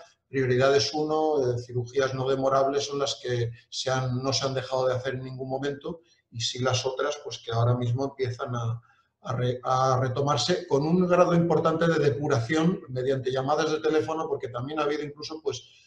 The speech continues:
eh, negativas o personas que han dicho, "Bueno, me lo, me lo pensaré un tiempo más".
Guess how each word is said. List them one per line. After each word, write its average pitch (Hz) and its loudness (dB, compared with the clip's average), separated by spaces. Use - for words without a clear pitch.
eh, 123 -6
negativas 156 2
o 151 -2
personas 151 -6
que 143 -6
han 135 -6
dicho, 139 -6
"Bueno, 165 0
me 135 0
lo, 135 0
me 135 -2
lo 139 -2
pensaré 147 0
un 180 2
tiempo 165 0
más". 123 -6